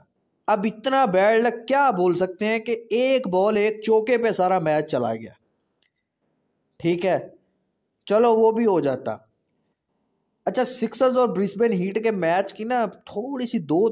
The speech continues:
तीन दिन से मेरे दिमाग में चल रही थी। मैं अब ये नहीं बोलूँगा कि यार मेरे दिमाग में क्या था, मैं आपको एक Telegram पे आज रात में बताऊँगा कि इस मैच के बारे में मेरे साथ, मेरे दिमाग में क्या चल रहा था और मैंने सेम वैसा सिनेरियो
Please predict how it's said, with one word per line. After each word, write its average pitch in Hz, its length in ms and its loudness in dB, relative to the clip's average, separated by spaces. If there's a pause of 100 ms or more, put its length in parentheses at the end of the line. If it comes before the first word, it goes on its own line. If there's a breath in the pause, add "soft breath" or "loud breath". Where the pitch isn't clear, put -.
तीन 220 240 -4
दिन 220 180 -4
से 220 160 -2
मेरे 190 300 -2
दिमाग 143 480 0
में 196 100 -2
चल 156 220 -2
रही 170 200 -6
थी। 185 420 -8 (360)
मैं 190 300 -2
अब 202 180 0 (200)
ये 151 180 -2
नहीं 208 100 -2
बोलूँगा 180 420 -2
कि 175 200 -2
यार 190 160 0
मेरे 165 300 -2
दिमाग 147 400 -2
में 165 120 -4
क्या 147 300 -2
था, 156 340 -4 (560 loud breath)
मैं 170 120 -4
आपको 202 260 0
एक 220 140 -2 (920)
Telegram 214 520 2
पे 190 80 2
आज 160 220 2
रात 139 280 0
में 147 120 -4
बताऊँगा 131 460 -4
कि 147 160 -2
इस 165 160 -2
मैच 156 260 0
के 180 140 -2
बारे 151 240 0
में 165 140 -4
मेरे 151 260 -2
साथ, 151 160 -4 (200)
मेरे 143 280 -2
दिमाग 147 380 -2
में 156 100 -4
क्या 160 340 0
चल 151 240 -2
रहा 165 160 0
था 165 200 -2
और 160 160 -4
मैंने 156 220 -4 (200)
सेम 233 480 -2
वैसा 170 380 0
सिनेरियो 180 640 -2